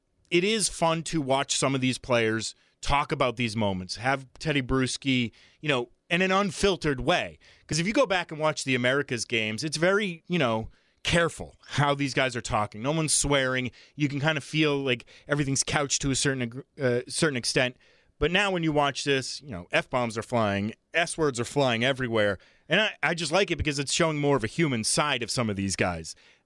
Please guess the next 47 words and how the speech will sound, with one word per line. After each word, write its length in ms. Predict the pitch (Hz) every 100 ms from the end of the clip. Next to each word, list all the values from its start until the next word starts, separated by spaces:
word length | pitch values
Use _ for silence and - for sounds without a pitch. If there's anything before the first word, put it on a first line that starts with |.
| 139
that 240 | 147 139
we 100 | 151
never 240 | 160 170
really 340 | 190 147 165 151
got 300 | 117 143 147
before. 340 | 113 - 107
So 140 | 101 147
that's 280 | 196 233
the 220 | 180 190 180
element 340 | 180 170 156
that 120 | 151
I 80 | 143
like, 460 | 139 196 247 190 -
and 120 | 156
I 80 | 170
want 240 | 180 226
way 180 | 170 220
more 400 | 202 180 285 302
of 100 | 143
that. 260 | 107 101 90 _ _ _ _ _ _
And 120 | 151 185
if 140 | 185
you 80 | 175
can 140 | 180
go 200 | 170 285
back 280 | 269 240 -
and 100 | 170
edit 220 | 220 185
before 260 | 139 135 170
the 80 | 147
last 260 | 175 175
couple 220 | - 165
of 60 | 160
ones 200 | 160 139
are 40 |
done, 400 | 110 196 156 123 - _ _ _ _ _ _ _ _ 117
give 180 | - 214
me 180 | 285 240
parts 380 | 156 - 262 262
of 60 |
that 160 | 208 147
twenty-one 460 | - 226 247 220 180
game 260 | 175 160
win 200 | 151 240
streak. 440 | 262 214 143 - - _ _ _ _ _ _ _ _ _
Give 160 | 220 302
me, 220 | 392